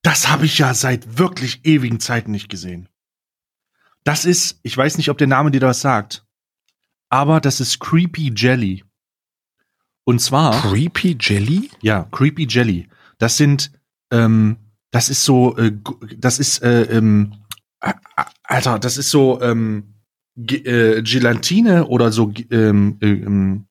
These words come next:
Speaker 1: eine Süßigkeit in Form von gruseligen Figuren. Und das habe ich auch immer gesehen, aber ich hab's noch nie gekriegt.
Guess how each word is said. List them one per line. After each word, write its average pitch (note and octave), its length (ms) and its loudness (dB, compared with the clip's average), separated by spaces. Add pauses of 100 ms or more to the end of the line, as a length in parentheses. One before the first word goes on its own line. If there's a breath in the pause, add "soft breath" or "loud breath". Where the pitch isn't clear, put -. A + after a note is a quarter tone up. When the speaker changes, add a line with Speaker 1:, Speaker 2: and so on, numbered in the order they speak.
(140)
Speaker 1:
eine G#2+ 200 2
Süßigkeit C3 760 0 (300 soft breath)
in A#2+ 160 2
Form D3+ 380 2
von B2 380 0
gruseligen D#3 640 -2
Figuren. G#2 720 -4 (840 soft breath)
Und A#2+ 380 -2 (840)
das C3+ 220 -2
habe F3+ 120 -2
ich - 160 -6
auch D3 200 0
immer G3 240 2
gesehen, C3+ 540 0
aber B2+ 140 0
ich - 100 -2
hab's D3+ 200 -4
noch C#3+ 80 4
nie D#3 220 4
gekriegt. - 680 -6